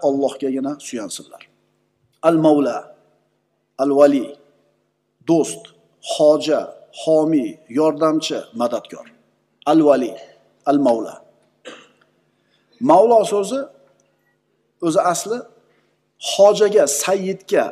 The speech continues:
rahbarga, boshliqqa nisbatan ham ishlatilinadi va uni aksi bo'lgan ikkinchi tomon, past tomonga ham ishlatilinadi. Arab tilidagi bir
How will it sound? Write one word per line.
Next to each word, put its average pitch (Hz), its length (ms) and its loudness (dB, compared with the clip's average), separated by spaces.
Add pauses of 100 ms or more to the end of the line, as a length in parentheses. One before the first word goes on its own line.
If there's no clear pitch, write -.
(120)
rahbarga, 190 580 0
boshliqqa 185 520 -2
nisbatan 160 380 -4
ham 143 180 -6
ishlatilinadi 175 680 -6 (1120)
va 190 140 4 (140)
uni 226 220 2 (120)
aksi - 380 -4
bo'lgan 196 340 0
ikkinchi 208 400 -8
tomon, 175 280 0 (120)
past 254 280 -2
tomonga 185 340 0
ham 185 140 -8
ishlatilinadi. 131 580 -6
Arab 180 260 0
tilidagi 190 380 -4
bir 190 100 -4